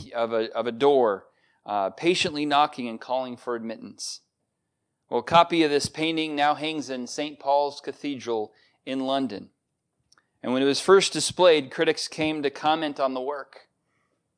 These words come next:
Well, one of them turned to the painter and said, "Mister Hunt, you have painted a beautiful masterpiece, but you have made one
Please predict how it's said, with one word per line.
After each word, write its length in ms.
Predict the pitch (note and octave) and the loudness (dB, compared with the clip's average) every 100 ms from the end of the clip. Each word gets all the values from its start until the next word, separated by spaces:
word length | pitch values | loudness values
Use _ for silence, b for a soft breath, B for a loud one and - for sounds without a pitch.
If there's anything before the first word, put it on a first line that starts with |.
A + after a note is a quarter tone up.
| _ _ _ - | _ _ _ -6
Well, 140 | B2 | 2
one 140 | D#3+ F3+ | 4 6
of 100 | D3 | 4
them 180 | D#3 | 2
turned 260 | C#3+ F3 E3+ | 2 2 2
to 60 | D#3 | 0
the 60 | |
painter 340 | D3 E3 F3+ D#3 | -2 -2 0 0
and 140 | D3 | 0
said, 180 | - D#3+ | 2 2
"Mister 320 | E3 - D#3+ | 2 -6 -4
Hunt, 300 | E3 G#3 D#3+ | 2 2 2
you 80 | E3+ | -2
have 100 | E3+ | 0
painted 440 | F#3 G3 F#3+ F3 B B | 2 4 4 0 B B
a 60 | F3 | 2
beautiful 380 | F3 C4 A#3 A#3 | 4 4 4 6
masterpiece, 720 | A3 B3 - F#3 - G3+ F#3 | 6 6 2 -6 -4 -4 -2
but 200 | - G3 | 0 0
you 100 | G#3 | 2
have 100 | F3+ | -2
made 300 | G3 A3+ A3 | 4 4 4
one 340 | F#3+ B3 A#3+ | 2 2 2